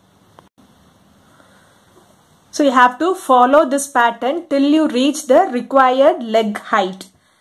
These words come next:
that is fifteen inches. If you measure it from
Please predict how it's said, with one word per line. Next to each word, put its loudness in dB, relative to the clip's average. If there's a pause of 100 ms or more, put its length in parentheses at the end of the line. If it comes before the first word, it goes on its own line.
(120)
that 0
is -2 (640)
fifteen -2
inches. -2 (200)
If -4
you 2
measure 2
it -2
from 0